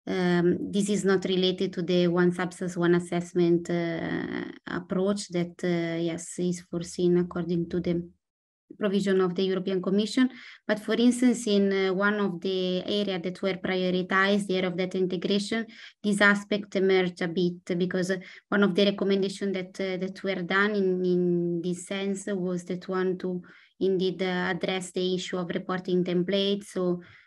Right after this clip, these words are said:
um, in relation to harmonized ontologies,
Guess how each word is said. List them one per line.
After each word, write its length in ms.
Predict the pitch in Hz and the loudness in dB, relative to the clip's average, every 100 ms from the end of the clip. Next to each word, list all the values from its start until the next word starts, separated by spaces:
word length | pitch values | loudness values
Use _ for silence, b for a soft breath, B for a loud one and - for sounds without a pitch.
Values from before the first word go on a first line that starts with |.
| B - | B -8
um, 920 | 185 175 175 175 185 190 196 202 - | -4 -2 -2 -2 -2 -2 -4 -4 -2
in 200 | 208 202 | 0 0
relation 440 | 190 185 185 196 | 0 -2 -2 -2
to 80 | 190 | 0
harmonized 520 | 190 190 185 185 185 | -2 0 2 2 0
ontologies, 1120 | 185 180 190 196 196 196 202 202 190 180 202 | 0 0 0 -2 -2 -2 -2 -2 -2 -2 -4